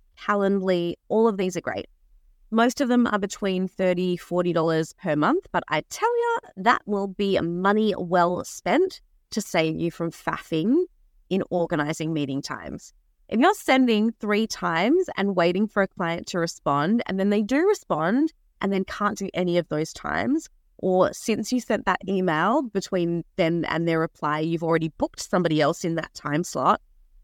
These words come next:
it's just a lot of annoyance. And that can be one extra step that means that they don't go with you. So have an email template with the booking link in it,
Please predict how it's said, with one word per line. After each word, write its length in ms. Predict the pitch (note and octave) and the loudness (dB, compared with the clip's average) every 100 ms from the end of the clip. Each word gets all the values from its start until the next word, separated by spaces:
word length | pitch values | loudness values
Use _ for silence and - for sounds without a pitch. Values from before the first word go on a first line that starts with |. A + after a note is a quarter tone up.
| _ | _
it's 160 | - A#3+ | -6 -2
just 200 | E4+ - | -4 -2
a 80 | A#4 | 4
lot 160 | D#4 | 4
of 60 | A#3+ | 4
annoyance. 720 | G#3 E3+ C#3 B2+ A#2 - - - | 0 0 -2 -2 -4 -6 -14 -6
And 340 | F3 E3 E3 _ _ _ _ | -4 -2 -6 _ _ _ _
that 180 | A3 - | 0 0
can 160 | C4+ | 0
be 240 | A#3+ A3 G#3+ _ - - _ _ | 2 2 0 _ -20 -20 _ _
one 260 | G3 A#3 B3+ | 4 4 4
extra 300 | G3+ - G3+ | -2 -2 -6
step 260 | - G3+ - | -2 -2 -2
that 140 | C#3+ | -4
means 200 | E3+ D#3+ | -2 -2
that 100 | - | -4
they 120 | D3+ | -4
don't 280 | D3 C#3 A#2 | -2 -2 -2
go 160 | C3 C3 | -6 -6
with 180 | D#3 - | -10 -10
you. 140 | - - _ _ _ _ - - - | -12 -12 _ _ _ _ -20 -20 -20
So 200 | - G#3+ | 0 0
have 340 | G#3 B3+ D4+ | 4 4 6
an 180 | E4+ D#4+ | 4 2
email 300 | A3 A3 G3+ | 2 4 4
template 440 | G#3+ F#3+ F#3 F3+ - | 2 -4 0 -2 -2
with 120 | F3+ | -4
the 80 | F3 | -4
booking 320 | D#3+ - A3 | -6 0 2
link 220 | A3+ A#3 | 2 2
in 80 | B3 | 4
it, 140 | A4 | 4